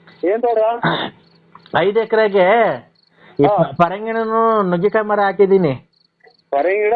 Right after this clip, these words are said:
Speaker 1: ನುಗ್ಗೆಕಾಯಿ?
Speaker 2: ಹ್ಮ್. ಅವ್ರ್
Speaker 1: ಹಾ.
Speaker 2: ಯಾರೋ, ಅವ್ರ್ ಯಾರೋ ಗುಬ್ಬಿಗೇಟ್ನವ್ರು, ಸಾಮಿಲ್ನವ್ರು ಬಂದ್ ಕೇಳ್ಕೊಂಡೋದ್ರು.
Speaker 1: ಹಾ.
Speaker 2: ರೇಟ್ ಅರಿಲಿಲ್ಲ ನಮಗೂ ಅವ್ರಿಗೂ. ನೋಡ್,
Speaker 1: ಹಾ.
Speaker 2: ಯಾರನ್ನ ಇದ್ರೆ ಒಂಚೂರು ಕರ್ಕೊಂಬದ್, ಏನಾಯ್ತು ಕಮಿಷನ್ ನಾನು ಕೊಡ್ತೀನಿ.
Speaker 1: ಆ, ಇದು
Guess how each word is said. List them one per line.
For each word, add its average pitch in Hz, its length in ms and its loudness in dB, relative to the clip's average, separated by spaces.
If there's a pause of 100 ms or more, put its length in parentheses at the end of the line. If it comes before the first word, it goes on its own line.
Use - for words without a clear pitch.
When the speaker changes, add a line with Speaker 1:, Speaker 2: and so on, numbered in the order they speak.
Speaker 1:
ನುಗ್ಗೆಕಾಯಿ? 202 460 -2
Speaker 2:
ಹ್ಮ್. 170 520 -2 (960)
ಅವ್ರ್ 202 160 2
Speaker 1:
ಹಾ. 180 80 -2
Speaker 2:
ಯಾರೋ, 214 420 -4
ಅವ್ರ್ 165 160 0
ಯಾರೋ 202 220 -2
ಗುಬ್ಬಿಗೇಟ್ನವ್ರು, 220 720 -2
ಸಾಮಿಲ್ನವ್ರು 214 580 0
ಬಂದ್ 202 240 -4
ಕೇಳ್ಕೊಂಡೋದ್ರು. 208 800 0 (600)
Speaker 1:
ಹಾ. 180 380 -4 (160)
Speaker 2:
ರೇಟ್ 214 260 0
ಅರಿಲಿಲ್ಲ 220 480 -2
ನಮಗೂ 185 340 -2
ಅವ್ರಿಗೂ. 185 580 -2 (580)
ನೋಡ್, 190 160 2
Speaker 1:
ಹಾ. 202 200 0
Speaker 2:
ಯಾರನ್ನ 208 340 -4
ಇದ್ರೆ 214 280 -4
ಒಂಚೂರು 208 320 -2
ಕರ್ಕೊಂಬದ್, 202 520 -2
ಏನಾಯ್ತು 214 280 -6
ಕಮಿಷನ್ 202 420 -2
ನಾನು 196 160 -4
ಕೊಡ್ತೀನಿ. 190 400 0 (1600)
Speaker 1:
ಆ, 165 220 0
ಇದು 202 280 0